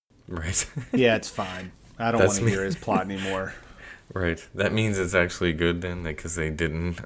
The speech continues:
Speaker 1: take his advice.
Speaker 2: Yeah, I mean, I'm sure they read his and they're like, "Uh, thanks, George.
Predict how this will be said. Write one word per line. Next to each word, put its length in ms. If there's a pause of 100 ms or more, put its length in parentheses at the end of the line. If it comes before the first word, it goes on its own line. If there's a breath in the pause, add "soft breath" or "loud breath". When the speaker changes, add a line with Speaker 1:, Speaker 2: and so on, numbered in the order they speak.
(120)
Speaker 1:
take 220
his 220
advice. 420 (100)
Speaker 2:
Yeah, 300
I 40
mean, 260
I'm 120
sure 380
they 320
read 300
his 300
and 60
they're 140
like, 340
"Uh, 840 (920 soft breath)
thanks, 300
George. 600